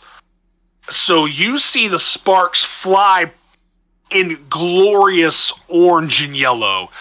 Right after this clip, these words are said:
as he slashes kind of downward from your left shoulder down, like a seatbelt. Like, he's trying to take you ac-, across the chest. Just one quick firm, like, trying to kill you. It doesn't work,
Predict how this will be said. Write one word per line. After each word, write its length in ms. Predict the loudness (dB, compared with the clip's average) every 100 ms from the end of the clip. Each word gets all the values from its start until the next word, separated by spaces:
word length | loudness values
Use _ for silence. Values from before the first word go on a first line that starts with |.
| -20 -10
as 280 | -4 -2 -2
he 100 | -2
slashes 800 | -2 -2 -2 0 0 0 -4 -4
kind 180 | -4 -4
of 160 | -6
downward 640 | -4 0 0 0 -4 -6 -6
from 380 | -6 -6 -6 -18 -14
your 240 | -8 -6
left 320 | -4 -4 -2
shoulder 440 | -4 -2 -4 -6 -6
down, 460 | -4 -4 -6 -14 _ _ _ _ -4
like 140 | -2
a 40 | -2
seatbelt. 600 | -4 -6 -8 -14 -14 _ _ _ -10
Like, 100 | -8
he's 140 | -6
trying 220 | -2 0 0
to 80 |
take 240 | -2 -4 -2
you 200 | -2 -2
ac-, 300 | -4 -6 -4
across 360 | 0 0 0
the 80 | -2
chest. 460 | -4 -2 -4 -8 -12
Just 200 | -16 -16 -16 _ -20
one 360 | -4 -2 -2
quick 260 | -2 -4 -4
firm, 300 | 0 0 2
like, 160 | -2 -2
trying 220 | -4 -4
to 60 |
kill 240 | -10 -10 -10
you. 100 | -12 -20 _ _ -18 -18 -8
It 200 | -6 -2
doesn't 360 | -2 0 -2 0
work, 420 | 2 2 -2